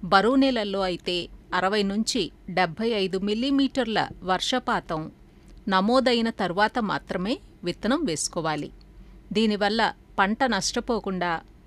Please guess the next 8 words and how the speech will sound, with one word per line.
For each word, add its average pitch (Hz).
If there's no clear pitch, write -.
సరైన 262
సాంద్రతలో 214
మొక్కలు 226
ఉండేలా 196
చూసుకోవడానికి 185
వీలవుతుంది. 185
ప్రస్తుతం 262
అక్కడక్కడ 196